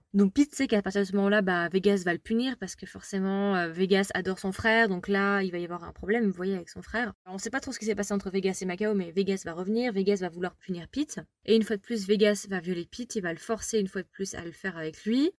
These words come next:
Sauf que cette fois-ci, on nous explique, bon bah voilà, comme dans Porsche, hein, c'est même quatre Porsche. Là, on nous explique du coup que Pete commence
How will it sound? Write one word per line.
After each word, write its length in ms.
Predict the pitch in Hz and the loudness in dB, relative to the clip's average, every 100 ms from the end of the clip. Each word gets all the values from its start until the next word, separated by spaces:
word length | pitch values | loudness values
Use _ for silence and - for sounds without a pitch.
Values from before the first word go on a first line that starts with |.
| _ | _
Sauf 200 | - 294 | -2 0
que 80 | 277 | 2
cette 160 | 269 226 | 2 2
fois-ci, 240 | 240 233 | 2 2
on 60 | 294 | 2
nous 160 | 247 | 4
explique, 420 | 226 - - 254 - | 2 0 -10 -8 -2
bon 120 | 196 | -2
bah 120 | 175 | -2
voilà, 240 | 180 214 | 0 0
comme 260 | 226 190 185 | 0 -2 -4
dans 240 | 180 180 | -6 -8
Porsche, 340 | 165 226 262 214 | -2 0 0 -2
hein, 80 | 196 | -4
c'est 120 | 180 | -4
même 160 | 175 | -8
quatre 200 | 170 170 - | -8 -10 -4
Porsche. 260 | 240 - - 214 | -4 -6 -12 -10
Là, 200 | 220 233 | -4 0
on 60 | |
nous 140 | 214 208 | 2 2
explique 260 | 202 240 | 2 0
du 120 | 196 | -2
coup 100 | 202 | -2
que 100 | 233 | -2
Pete 280 | 214 - 247 | -2 -2 -4
commence 260 | - 208 | 0 0